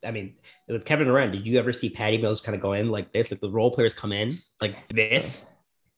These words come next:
I mean, he's good. He's great. I'm not, I'm not hurting Kevin. I'm not saying Kevin Durant does not deserve his M V P plaudits, but this team can function without him pretty well. So, I don't know. Question to think about.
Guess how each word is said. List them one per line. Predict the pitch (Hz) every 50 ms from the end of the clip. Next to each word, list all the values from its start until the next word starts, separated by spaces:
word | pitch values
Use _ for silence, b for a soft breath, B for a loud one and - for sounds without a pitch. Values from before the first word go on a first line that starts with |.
| _ _ 143
I |
mean, | 139 139
he's | 147 180 -
good. | - - - - - - -
He's | 147 139
great. | - - 185 131 - - - _ -
I'm | 117 113 110
not, | 120 135 131 139 135 - -
I'm | 120 127
not | 143 143 123 -
hurting | 135 131 123 117
Kevin. | - 127 110 110 113 -
I'm | 120 131
not | 147 147 147
saying | - 147 127 117
Kevin | 127 120 113 110
Durant | 101 104 107 98
does | - 101
not | 98 107 101 104 -
deserve | - 98 104 95 92 92
his | 98 101
M | - 107 104
V | 95 98 92
P | - 101
plaudits, | 95 - 139 139 110 90 - - - - - _ _ _ _ _ _ _ _
but | - 147 127 113 - - - - _ _ _ _ _
this | - - -
team | - 196 190
can | 151 151 127
function | - 143 139 135 131 - 117
without | 101 90 - 110 110 -
him | - - - _ _ _ _ _ _ _ _ _ _ _ _ _ _ _ - _ _ _ _ _ _ _ _ _ _ _
pretty | - - 143 123
well. | 110 120 123 104 - - - - _ _ _ _ _ _ _ _ _ _ _ _ _
So, | - - 52 - - -
I | - -
don't | - -
know. | - -
Question | - - - - 180 - 185
to | 170
think | 165 175 165
about. | 127 107 90 -